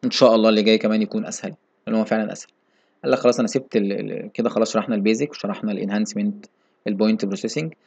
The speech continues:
هنشتغل على الهيستوجرام والسبيشال فلترنج. طيب، يعني إيه الهيستوجرام؟ طب أنا دلوقتي عملت صور على الصو-، يعني شغل على الصورة وعملت كل حاجة،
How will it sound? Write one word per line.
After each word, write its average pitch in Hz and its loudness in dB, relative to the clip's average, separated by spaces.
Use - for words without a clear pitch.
هنشتغل 117 4
على 107 6
الهيستوجرام 104 0
والسبيشال 120 2
فلترنج. 98 -8
طيب، 101 2
يعني 113 -2
إيه 147 -2
الهيستوجرام؟ 107 -4
طب 107 -4
أنا 127 2
دلوقتي 123 6
عملت 113 0
صور 110 2
على 95 -4
الصو-، - -10
يعني 104 -2
شغل 110 2
على - 2
الصورة - -2
وعملت 98 -4
كل 101 -4
حاجة، - -12